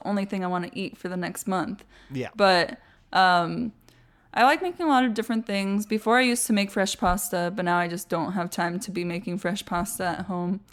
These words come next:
Speaker 1: Um, but I, I make a lot of fish dishes 'cause I don't eat meat, so a lot of fish and pas-, uh, and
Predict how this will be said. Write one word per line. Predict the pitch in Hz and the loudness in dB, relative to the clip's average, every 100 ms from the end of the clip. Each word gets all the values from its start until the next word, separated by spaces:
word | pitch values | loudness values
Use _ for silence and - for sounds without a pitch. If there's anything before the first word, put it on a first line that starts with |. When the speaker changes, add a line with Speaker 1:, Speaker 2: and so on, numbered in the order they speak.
| _ _ _ _ | _ _ _ _
Speaker 1:
Um, | - 180 175 170 170 190 - - - - - _ | -2 2 2 0 -4 -8 -12 -20 -20 -20 -20 _
but | 196 185 180 - | 2 4 4 0
I, | - 190 185 - | 2 2 2 0
I | - | 0
make | 196 208 | 2 2
a | |
lot | 202 190 | 4 4
of | 190 | 2
fish | - 202 - | -2 -4 -2
dishes | 196 196 - 196 196 - | -2 -2 -2 -2 -2 -4
'cause | 190 180 | -6 -2
I | 165 | 0
don't | 175 170 | -2 -4
eat | 180 - | -6 -6
meat, | 180 180 247 - | -4 -4 -6 -10
so | - 196 175 175 196 | -8 -6 -4 -6 -4
a | 185 | -2
lot | 180 180 | 0 -2
of | |
fish | 180 180 180 - | -4 -4 -4 -4
and | 175 | -6
pas-, | 185 175 208 - | -2 -4 -4 -4
uh, | 185 180 185 | -2 -2 -4
and | 180 | -6